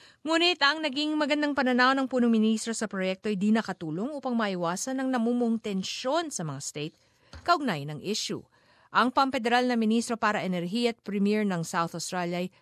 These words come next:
harap ang nagpalitan ng mga insulto sa isang media conference.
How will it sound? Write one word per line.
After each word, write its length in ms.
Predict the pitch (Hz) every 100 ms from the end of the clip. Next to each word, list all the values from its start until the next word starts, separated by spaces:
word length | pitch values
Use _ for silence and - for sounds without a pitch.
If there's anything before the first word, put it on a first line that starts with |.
| _
harap 480 | - 160 165 185 269
ang 80 | 247
nagpalitan 560 | 190 170 165 151 151 175
ng 0 |
mga 160 | 165 127
insulto 640 | 143 - 226 226 226 226 - _ _
sa 80 | 233
isang 240 | 220 180
media 300 | 151 143 151
conference. 760 | - 160 156 - 85 - -